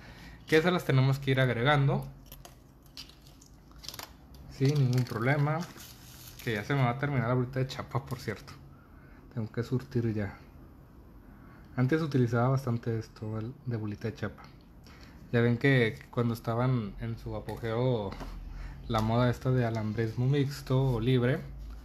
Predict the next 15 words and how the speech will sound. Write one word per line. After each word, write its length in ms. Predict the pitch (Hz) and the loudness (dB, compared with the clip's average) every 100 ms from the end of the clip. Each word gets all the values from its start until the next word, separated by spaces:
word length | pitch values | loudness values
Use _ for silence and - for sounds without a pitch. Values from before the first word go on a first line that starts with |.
| - - - - - | -18 -18 -18 -14 -6
este, 340 | 117 - 113 | -6 -4 -4
que 80 | 117 | -2
viene 160 | 110 113 | 0 0
siendo 300 | 120 120 123 | 0 2 2
esto, 360 | 120 - 175 - | 0 -4 -6 0
pues 260 | 131 131 - - - - - | 0 0 -8 -16 -20 -14 0
realmente 580 | 143 170 143 135 147 151 | 2 4 4 4 4 2
todos 260 | 127 127 | 2 2
los 100 | 151 | 4
diseños 340 | 139 123 127 143 | 2 2 2 2
le 80 | |
metíamos 460 | 123 110 113 120 131 | 0 0 -2 0 2
bolita 300 | 117 107 120 | 0 -2 -2
de 100 | 113 | -2
chapa. 280 | - 98 | -4 -6